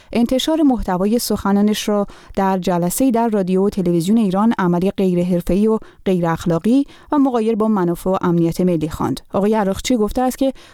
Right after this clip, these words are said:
او در یک جلسهٔ خصوصی و کاری صحبت کرده و محتوای سخنانش هم ناقص و مخدوش منتشر شده است. خبرگزاری صدا و سیما روز شنبه گزارشی از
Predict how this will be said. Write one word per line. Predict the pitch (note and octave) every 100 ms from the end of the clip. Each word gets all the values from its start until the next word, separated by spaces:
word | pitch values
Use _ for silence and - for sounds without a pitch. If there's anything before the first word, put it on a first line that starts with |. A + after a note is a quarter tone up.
| -
او | A#3+
در | A3+ G#3 F#3+
یک | G3+ G#3+
جلسهٔ | F#3+ F3 - A3 A3
خصوصی | - F3+ - F#3 D4
و | D4
کاری | C4+ C4 C4+
صحبت | C#4 B3+ C4 C4
کرده | - C4 B3+ C#4 - - -
و | G3+
محتوای | F#3+ - E3+ F#3 G#3
سخنانش | - - E3+ F#3 A3+ A#3
هم | B3+ C4 - - -
ناقص | F#3 E3+ E3+ E3+ -
و | G3 -
مخدوش | G3 G#3+ C#4+ D4+ -
منتشر | D#3+ E3 D#3+
شده | D3 - B2+
است. | - - - - -
خبرگزاری | B3+ B3 B3 A#3+ A#3+ B3 C4
صدا | A#3+ F#3+
و | F3+
سیما | F3+ - A3
روز | B3+ A3
شنبه | A3+ - F3+ G3+
گزارشی | F#3 F3 F3 G3 -
از | G3+